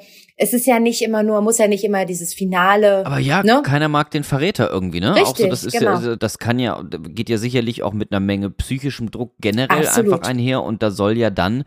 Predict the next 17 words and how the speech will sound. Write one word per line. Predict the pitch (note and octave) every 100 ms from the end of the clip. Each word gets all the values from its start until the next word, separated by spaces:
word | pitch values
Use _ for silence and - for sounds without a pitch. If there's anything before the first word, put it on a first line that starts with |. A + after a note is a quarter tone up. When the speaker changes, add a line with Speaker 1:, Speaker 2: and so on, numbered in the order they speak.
| -
Speaker 2:
das | A2+ -
Gesetz | A#2 G2+ - -
einem | A2+ A2
zumindest | - G#2+ A#2 C3+ C3+ -
den | - G2+ A#2+ A#2 _ -
arbeitsrechtlichen | B2+ B2+ A#2+ - - F2 - D#2
Druck | F2 D#2+ -
in | -
irgendeiner | C#2+ D#2+ - D2+ D#2+
Weise | C#2 D2+ D2+
nehmen, | C#2+ C#2 C2 A1+
ne? | F#2+ G3
Dass | B2+ -
man | A#2
Speaker 1:
Richtig. | A2+ B2
Speaker 2:
zumindest | A#2+ A#2+ A2+ -
keine, | - A#2 C3+ C#3